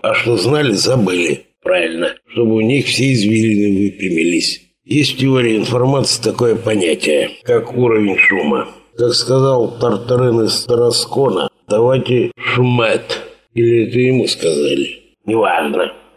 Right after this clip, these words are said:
Главное, чтобы полезную информацию нельзя было отличить от информационного шума. Буду работать под дракона из сказок.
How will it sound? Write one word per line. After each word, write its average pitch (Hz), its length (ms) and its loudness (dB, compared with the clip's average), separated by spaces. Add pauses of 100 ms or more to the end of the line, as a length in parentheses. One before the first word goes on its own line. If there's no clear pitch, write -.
(180)
Главное, 123 480 2
чтобы 123 260 0
полезную 123 580 0
информацию 113 680 0
нельзя 107 380 0
было 101 340 2
отличить 101 540 0
от - 200 -4
информационного 107 1080 0
шума. 73 480 -2 (180)
Буду 131 320 2
работать 117 540 0
под 104 260 0
дракона 117 480 0
из 110 180 0
сказок. - 560 -4